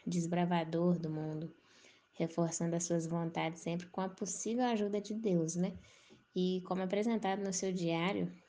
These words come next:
em especial no dia dez de outubro, quando ele foi questionado pelos colegas de embarcação,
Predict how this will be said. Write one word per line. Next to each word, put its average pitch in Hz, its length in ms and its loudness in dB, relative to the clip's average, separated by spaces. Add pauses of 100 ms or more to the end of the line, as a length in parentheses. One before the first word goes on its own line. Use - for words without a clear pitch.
(140)
em 180 140 0
especial 170 500 0
no 175 140 4
dia 170 160 0
dez 165 260 2
de 160 80 2
outubro, 175 560 -2 (640)
quando 175 260 4
ele 175 120 4
foi 175 180 0
questionado 175 760 -2
pelos 170 280 -2
colegas 165 460 0
de 160 80 0
embarcação, 165 720 -4